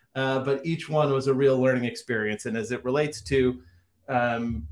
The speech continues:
Cast Iron and what we're doing today, there were three really important points. The first was around the first company that was really the first startup I was involved in, which is a company called About dot com,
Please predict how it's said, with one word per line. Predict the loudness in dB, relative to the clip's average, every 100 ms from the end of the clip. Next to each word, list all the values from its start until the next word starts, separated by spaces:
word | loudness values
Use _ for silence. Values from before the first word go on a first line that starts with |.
| 0
Cast | 2 4 4
Iron | 4 4
and | 2
what | 0
we're | 2
doing | 2 2 -2
today, | 0 4 4 4
there | 0
were | -2
three | -6 -4 0
really | 2 2 2
important | 0 -2 -6 -6
points. | -6 -6 -8 -12
The | -6
first | 0 0 0 -8 _ _ _ _
was | -4 -2
around | -2 2 2 2 0 -4 -8 -6
the | -4
first | 0 0 0
company | -2 0 0 0
that | 0
was | -4 -10 6
really | 8 8 6
the | 2
first | 0 0 0
startup | 0 0 0
I | 0
was | -2 -4
involved | 0 2 2
in, | -2 -2
which | -2 -4
is | -10
a | -8
company | -8 -6 -6
called | -4 -4
About | -2 -2 0
dot | -4 -6
com, | -6 -6